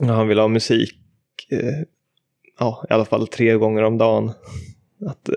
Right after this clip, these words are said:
så skulle det då finnas folk som spelade för honom. Och han krävde vid ett tillfälle att få en, eh, att få en flöjt av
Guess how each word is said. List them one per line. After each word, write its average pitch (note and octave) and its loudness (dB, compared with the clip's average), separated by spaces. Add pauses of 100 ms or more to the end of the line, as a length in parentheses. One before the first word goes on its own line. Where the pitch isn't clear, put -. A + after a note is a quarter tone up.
så B2 -4
skulle - -4
det - -2
då - -6
finnas A2 -2
folk F#2+ 0
som G#2+ -4
spelade G2 -2 (640)
för F#2 2
honom. - -4 (580)
Och - -6
han G#2 0 (1200)
krävde B2 0
vid A2 2 (220)
ett - -6
tillfälle A2 0 (680)
att - -12
få G2+ -2 (120)
en, G#2 -2 (880)
eh, A#2 -4 (120)
att - -8
få A#2 0
en G#2+ 0
flöjt G#2+ 0
av G2+ -2